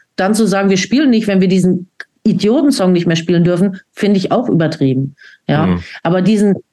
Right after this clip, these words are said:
Speaker 1: diesen Aushandlungsground, den gibt's irgendwie nicht so richtig. Das, das findet ganz wenig statt, dieses Aushandeln. Du bist entweder hier oder du bist da, ja. Also, äh,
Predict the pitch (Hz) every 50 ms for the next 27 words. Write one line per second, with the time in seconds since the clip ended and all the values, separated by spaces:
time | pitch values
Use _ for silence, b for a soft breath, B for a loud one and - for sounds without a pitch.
0 | _ _ _ - 214 202 185 196 190 185 190 165 185 285 370 - - 247 220 196
1 | 185 170 165 - - - 160 139 139 147 151 147 143 160 147 139 - 170 175 -
2 | - 156 170 160 143 147 147 147 143 139 143 - - 147 117 123 139 143 139 -
3 | - - 127 113 - - - - _ - 170 170 170 185 190 185 190 - - 262
4 | 262 285 285 277 - 233 247 311 - - 233 254 269 277 277 - - 220 254 240
5 | - 190 170 175 175 - - 160 156 156 160 160 160 147 139 147 147 143 151 156
6 | 147 202 - - 196 202 202 175 180 170 170 170 165 196 254 269 240 226 220 220
7 | 202 220 185 226 220 - - 185 156 143 143 143 127 139 151 170 226 240 233 B
8 | B B B B B B _ _ _ _ _ - - 170 165 185 190 180 135 185
9 | 185 185 160